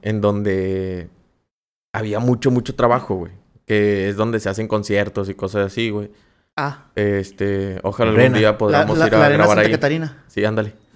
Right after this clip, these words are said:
Speaker 3: Ay, yo sé que esa ya quebró.
Speaker 1: <laughs> Entonces, este, pues ahí había mucho trabajo, güey. Cuando yo llegué acá, pues yo llegué con todas las pilas, ¿no? De, eh, ¿qué vamos a hacer? No, pues no, no hay nada. Que, ah,
Speaker 2: Uf.
Speaker 1: bueno.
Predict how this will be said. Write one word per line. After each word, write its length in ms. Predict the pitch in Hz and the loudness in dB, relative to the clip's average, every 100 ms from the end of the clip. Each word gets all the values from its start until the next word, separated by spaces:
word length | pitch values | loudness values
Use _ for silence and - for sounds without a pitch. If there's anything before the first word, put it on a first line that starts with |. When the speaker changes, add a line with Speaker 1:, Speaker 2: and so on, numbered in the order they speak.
| 82 | -6
Speaker 3:
Ay, 160 | 90 | -4
yo 120 | 95 | -2
sé 100 | 90 - | -2 2
que 100 | 156 | 4
esa 280 | 101 98 | 6 4
ya 180 | 104 101 | 4 4
quebró. 680 | 95 104 101 95 87 85 82 - | 4 2 4 2 2 -2 -6 -14
Speaker 1:
<laughs> 40 | - - _ _ _ _ | -20 -20 _ _ _ _
Entonces, 680 | 123 110 113 110 113 113 - - | -6 0 0 2 0 -2 -8 -2
este, 840 | 107 104 - - 101 95 90 90 | 0 -2 -6 -6 -4 -4 -6 -8
pues 160 | - 107 | -4 -2
ahí 160 | 113 101 | -2 -2
había 200 | 107 120 | -4 -2
mucho 260 | 123 131 | -4 -4
trabajo, 460 | 127 117 107 - 151 | -6 -6 -4 -2 -2
güey. 180 | 101 82 | -2 -4
Cuando 260 | - 107 | -2 0
yo 100 | 101 | 0
llegué 180 | 101 123 | 0 0
acá, 420 | 139 143 143 151 147 - - | -2 -2 -2 -4 -8 -14 -10
pues 100 | 104 | -8
yo 140 | 95 | -6
llegué 220 | 95 117 | -6 -4
con 160 | 127 123 | -4 -2
todas 180 | 120 131 | 0 0
las 160 | 139 | -2
pilas, 300 | 131 113 123 | -2 -2 0
¿no? 160 | 113 120 | 0 0
De, 100 | 113 104 | -2 -6
eh, 300 | 131 135 - - _ _ _ | -8 -8 -10 -18 _ _ _
¿qué 100 | 113 | 0
vamos 200 | 127 147 | 2 2
a 60 | 131 | 0
hacer? 320 | 135 131 - - | 0 -2 -8 -14
No, 180 | 123 165 | -10 -10
pues 120 | 147 | -6
no, 160 | 127 151 | -4 -4
no 80 | |
hay 80 | 151 | -4
nada. 380 | 143 135 139 127 - | -4 -6 -8 -12 -12
Que, 120 | - | -4
ah, 160 | 120 165 | 0 2
Speaker 2:
Uf. 40 | 160 | 2
Speaker 1:
bueno. 220 | 170 | 0